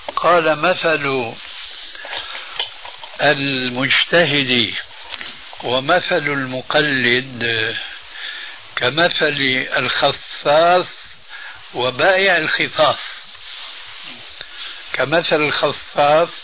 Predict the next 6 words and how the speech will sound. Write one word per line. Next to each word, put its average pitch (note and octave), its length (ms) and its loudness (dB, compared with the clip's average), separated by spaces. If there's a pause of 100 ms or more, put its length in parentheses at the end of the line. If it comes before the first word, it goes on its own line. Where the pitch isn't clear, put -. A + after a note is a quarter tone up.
(580)
وبائع E3 440 6
الخفاف. D3+ 560 2 (1800)
الخفاف E3 1120 4
يأتي E3 640 0
إليه D3+ 280 4
رجل D3+ 500 2